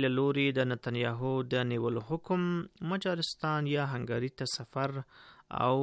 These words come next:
له هغه ځایه بیا امریکا ته تلل هم د دې حکم د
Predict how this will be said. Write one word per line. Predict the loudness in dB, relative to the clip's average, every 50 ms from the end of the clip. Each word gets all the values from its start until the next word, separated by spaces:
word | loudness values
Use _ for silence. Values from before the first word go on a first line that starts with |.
| 2 2
له | 2 0 0
هغه | 0 -2 -2 -2 -2 -2 -2 0
ځایه | 0 0 0 0 0 0 0 -2 -2 0
بیا | 0 0 2 2 0 0 -2 -2 -4
امریکا | -4 -4 -4 -6 -8 -6 -4 -4 -4
ته | -4 -6 -8 -6
تلل | -2 -2 0 0 0 0 -2 -6 _ -18 -20 -20 -20 -20 _ -4
هم | 0 0 2
د | 2 2
دې | 2 4 2 2 0
حکم | -2 -4 -4 -4 -2 -2 0 -2 -2 -2
د | 0